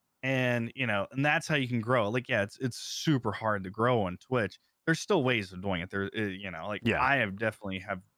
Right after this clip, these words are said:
Speaker 1: been able to make it. Um, but y-, the, you know, like, there's, there's ways of doing it. But Twitch is, like, one of those ones where it's like,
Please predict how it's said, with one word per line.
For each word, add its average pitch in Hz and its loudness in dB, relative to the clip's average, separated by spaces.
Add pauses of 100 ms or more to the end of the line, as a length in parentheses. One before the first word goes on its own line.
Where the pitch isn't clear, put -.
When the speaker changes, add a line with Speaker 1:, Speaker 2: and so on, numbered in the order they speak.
Speaker 1:
been 104 -2
able 98 -4
to 92 -10
make 101 -4
it. 85 -8 (440)
Um, 117 2 (840)
but 147 2 (200)
y-, 139 -4
the, 135 -2
you 143 -2
know, 110 2
like, 123 0
there's, 127 0
there's 120 -2
ways 139 0
of 107 -2
doing 120 -2
it. - -14
But 120 -2 (120)
Twitch 156 0
is, 170 0
like, 151 0
one 147 2
of 127 2
those 120 -2
ones 143 0
where 110 -2
it's - -4
like, 104 0